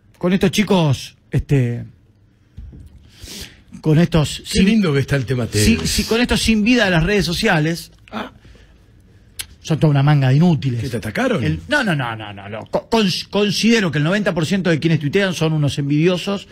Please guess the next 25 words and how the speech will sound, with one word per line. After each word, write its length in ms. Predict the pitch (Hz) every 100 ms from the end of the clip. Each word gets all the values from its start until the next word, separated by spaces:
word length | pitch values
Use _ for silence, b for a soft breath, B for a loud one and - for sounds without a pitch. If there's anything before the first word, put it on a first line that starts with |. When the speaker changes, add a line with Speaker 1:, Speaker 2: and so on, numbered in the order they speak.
| B B
Speaker 1:
resentidos 800 | - 165 - 165 156 208 208 190 -
e 100 | 170
inútiles 420 | 170 202 190 175
de 80 | 156
la 80 | 151
vida. 220 | 143 123
Speaker 2:
Twitter 260 | 240 247 196
es 80 |
bravo, 380 | 151 180 120 120
¿eh? 80 | 143
Sí. 300 | 160 156 143
Speaker 1:
No, 160 | 208 285
no, 120 | 277
Speaker 2:
Sí, 40 | 254
Speaker 1:
no, 80 | 220
Speaker 2:
sí. 40 | 180
Speaker 1:
no, 340 | 151 143 151
Twitter 200 | 320 359
es 80 | 147
una 100 | 135
Speaker 2:
Sí. 60 | 135
Speaker 1:
herramienta 320 | 135 165 156
hermosa 320 | 143 180 165
para 100 | 135
divertirse. 720 | 127 135 135 247 151 - 123